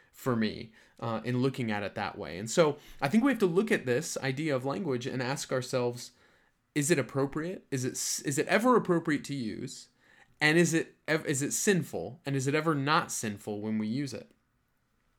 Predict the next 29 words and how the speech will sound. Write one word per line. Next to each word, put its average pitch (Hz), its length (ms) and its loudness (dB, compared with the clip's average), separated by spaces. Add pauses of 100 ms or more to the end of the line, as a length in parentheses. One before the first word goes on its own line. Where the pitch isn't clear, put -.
(120)
And 156 160 2
so 135 340 4 (300)
first 233 260 4
I 180 80 4
wanna 165 260 4
say, 139 400 -2
ad-, - 360 -8
address 139 320 0
the 135 40 -6
question, 127 380 -2
is 151 160 -4
it - 100 -10
sinful? - 560 -4 (640)
Well, 151 140 10
we 160 100 10
know 180 120 8
we 208 160 8
have 170 180 2
two 190 160 0
different 139 240 -4
types 127 260 -4
of 104 80 -10
sin. 98 160 -6
There's 104 160 -6
venial 139 380 2
sin 123 240 -2
and 104 120 -4
mortal 104 300 -6
sin. - 300 -14